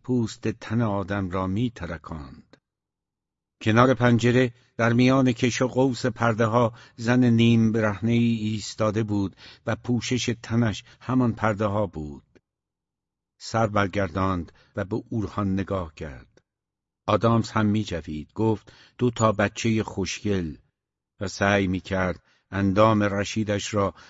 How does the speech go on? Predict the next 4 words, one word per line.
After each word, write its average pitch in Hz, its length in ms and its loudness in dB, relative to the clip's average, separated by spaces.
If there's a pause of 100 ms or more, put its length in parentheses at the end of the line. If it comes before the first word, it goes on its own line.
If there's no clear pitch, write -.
در 107 120 -2
لابلای 104 760 2
پرده‌ها 101 580 -2
بپوشاند، 85 920 -8